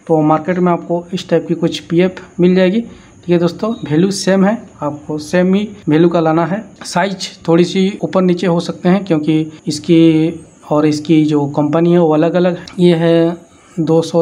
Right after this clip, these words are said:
तेईस जे, दो हज़ार वोल्ट की है, आप यहाँ पे देख पाएंगे दोस्तों। तो इसकी भी value same है, दो सौ तेईस जे, दो हज़ार वोल्ट। और एक ठो है, दो type का variety आपको market में मिलेगा।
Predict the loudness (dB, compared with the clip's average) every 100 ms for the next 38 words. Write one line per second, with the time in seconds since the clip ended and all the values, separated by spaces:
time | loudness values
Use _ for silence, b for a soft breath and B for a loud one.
0 | -2 -2 -2 -2 -6 -4 0 0 -2 -6
1 | -4 0 2 2 0 0 0 0 0 -2
2 | -2 -4 -8 -4 -2 -2 -4 -6 -4 -4
3 | -4 -2 0 0 -2 -2 -6 -6 0 2
4 | 4 2 0 -2 0 2 2 2 -2 -8
5 | -20 -20 -4 0 2 0 -2 -8 -4 -2
6 | -2 -2 2 2 2 -2 -2 0 0 2
7 | 0 -2 -6 -6 0 0 0 -4 -2 -2
8 | -4 -6 0 0 2 0 0 0 2 2
9 | 2 0 0 0 0 -2 0 0 2 0